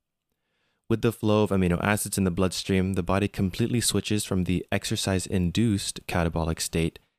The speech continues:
into the anabolic state. On the other hand,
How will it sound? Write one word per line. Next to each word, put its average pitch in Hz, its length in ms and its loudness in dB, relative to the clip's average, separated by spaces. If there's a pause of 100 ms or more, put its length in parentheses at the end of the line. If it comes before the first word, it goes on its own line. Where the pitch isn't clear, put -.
(160)
into 98 520 0
the 95 120 0
anabolic 87 560 -2
state. - 320 -4 (1000)
On 98 80 2
the 95 120 2
other 131 200 4
hand, 87 340 0